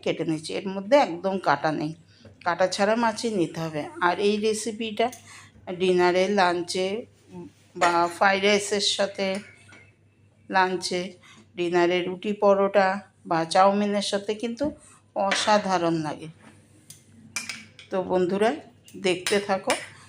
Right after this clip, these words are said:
তো আমি এখানে নিয়ে নিয়েছি তিনশো গ্রাম মাছ। তো এর মধ্যে আমি দিয়ে দিলাম নুন, আন্দাজ মতো নুন, আর দিলাম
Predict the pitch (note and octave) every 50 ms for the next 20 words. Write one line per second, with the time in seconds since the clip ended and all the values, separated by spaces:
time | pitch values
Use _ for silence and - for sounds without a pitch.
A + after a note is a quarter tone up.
0 | - - - - - - F3+ F3+ F3 F3 F3 F3 F3+ F3+ F3 - G3 F#3+ G3 A3
1 | B3 A#3 G3+ F3+ F3+ F3+ F3+ F#3 F#3 F#3 F#3+ F#3+ - - C#4+ D4 D4 - A3 G3
2 | G3 F3+ - - F#3 F3+ F#3 G3 G#3 B3 D#4 F4 C#4 G#3 D#3+ D3 - - - -
3 | - - - - - - - - - - - - - - - G3+ G3+ G3+ G3+ G3+
4 | G3+ G3+ G3 - G#3 G#3 G3+ G3 G3+ G3 F#3+ - G3 F#3 F#3+ G3 F#3+ G3+ G3+ G#3
5 | B3+ E4 G4+ G#4 - - - _ _ _ _ _ _ _ _ _ _ _ _ _
6 | _ _ - - - - - - - - - _ _ _ _ _ - - _ _
7 | _ - - - F#3+ F3+ F3+ F#3+ F#3+ G3+ B3 C#4 C#4 - - - - - F3 E3+
8 | F#3 F3+ F#3 F3+ F3+ F#3+ G3 F#3+ F#3 - G3 F#3 F3+ F3+ F#3+ A3 B3+ E4 F#4+ F#4+
9 | F4 - - - - E3+ E3 D#3+ E3 - - - F3+ F3+ F3+ F#3 F3+ F3+